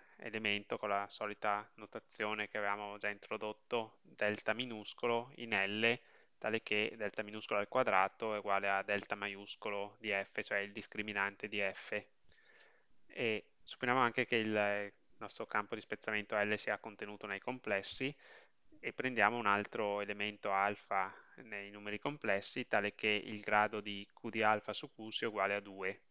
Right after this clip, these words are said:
Si chiede di dimostrare tre cose.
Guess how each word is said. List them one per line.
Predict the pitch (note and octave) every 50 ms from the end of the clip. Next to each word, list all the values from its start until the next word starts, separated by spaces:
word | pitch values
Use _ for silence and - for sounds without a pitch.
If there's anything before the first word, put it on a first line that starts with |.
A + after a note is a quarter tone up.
| _ _ - - - - - - - - - - - - - _ _ - - - - - - -
Si | - - - -
chiede | - C#3 C#3 C3+ C3+
di | B2+ A#2
dimostrare | A#2+ A#2+ B2 A#2+ - - B2+ B2 A#2+ A#2+ A#2
tre | - B2+ B2+ A#2+
cose. | - - A2 G#2+ G#2+ G#2+ A2+ C3+ C#3+ D3+ D#3